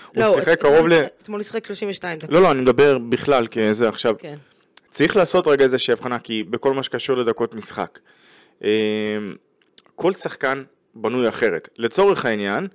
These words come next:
Speaker 1: מבחינה פיזיולוגית, יש שחקנים שמסוגלים לשחק לאורך זמן, אה, שלושים ושלושים ושלוש ואפילו שלושים ושמונה דקות, ויש כאלה שלא בנויים לזה.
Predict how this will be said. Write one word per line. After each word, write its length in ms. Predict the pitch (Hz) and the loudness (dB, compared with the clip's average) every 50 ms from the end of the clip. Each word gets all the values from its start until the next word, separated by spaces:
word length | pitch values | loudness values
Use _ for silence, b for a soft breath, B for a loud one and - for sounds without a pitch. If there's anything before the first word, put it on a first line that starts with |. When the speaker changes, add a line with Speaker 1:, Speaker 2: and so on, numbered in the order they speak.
| b b b b b b | b b b b b b
Speaker 1:
מבחינה 400 | 131 131 - - 143 135 151 180 | 0 0 0 0 -2 0 0 0
פיזיולוגית, 840 | 180 - 208 175 156 147 135 117 104 101 101 98 113 165 202 - - b b b b b b b b b b b b b - | 0 0 -2 0 4 4 4 4 4 2 0 0 -4 -6 -6 -8 -14 b b b b b b b b b b b b b -4
יש 160 | 131 151 175 | -2 -2 0
שחקנים 440 | - 214 - - - 151 160 180 185 | 0 0 0 0 -2 -2 -2 -2 -4
שמסוגלים 800 | - - 165 151 143 - - 147 139 139 135 160 208 208 160 123 - _ - | -2 -2 -2 -2 -2 -2 -2 2 4 4 4 4 4 2 2 -2 -6 _ -2
לשחק 600 | 120 135 127 - - 139 - 160 147 135 - - _ _ _ _ _ _ _ _ _ _ _ _ _ _ - | 0 0 0 0 -2 -2 0 2 0 0 0 -6 _ _ _ _ _ _ _ _ _ _ _ _ _ _ -8
לאורך 680 | 104 107 107 110 117 - - 165 165 151 - - - _ _ _ - | -4 0 4 4 6 8 8 8 6 6 4 0 -8 _ _ _ -12
זמן, 520 | 135 120 123 127 127 131 123 123 120 113 113 b b b b b b b b b b b _ _ _ - | -10 -6 -2 0 0 2 2 0 0 -4 -6 b b b b b b b b b b b _ _ _ -4
אה, 220 | 110 110 107 104 104 | -2 0 0 -2 -2
שלושים 540 | 101 - - 117 117 113 - - 156 147 143 131 | -4 -4 -2 -2 -2 -2 0 0 0 0 0 -2
ושלושים 420 | 117 - - 113 107 - 139 139 139 | -4 -4 -2 -4 -2 0 -2 0 0
ושלוש 560 | 127 - - 117 127 147 156 160 156 - 131 | 0 0 2 4 6 6 8 6 6 4 2
ואפילו 400 | 120 117 113 - - 143 143 135 | 0 0 0 0 -2 -2 -2 -2
שלושים 340 | - - 123 - - 151 135 | -2 -2 -4 -2 -2 -2 0
ושמונה 360 | 123 - - 120 110 107 113 | -2 -2 -2 -2 -2 -2 0
דקות, 380 | 107 113 - - 165 233 - - b b b b b b b b b b b b b b b b b - - | -2 -2 2 2 2 2 2 -2 b b b b b b b b b b b b b b b b b -18 -6
ויש 280 | 110 117 135 156 156 | 0 0 0 0 0
כאלה 300 | - 165 165 175 170 175 | 0 0 0 2 2 0
שלא 420 | 165 - - 147 139 139 143 175 180 | -2 0 -2 -2 -2 2 4 2 2
בנויים 420 | 156 147 139 143 131 117 110 107 | 2 0 -4 -4 -2 -2 -2 -2
לזה. 220 | 107 101 82 87 | -2 -4 -4 -6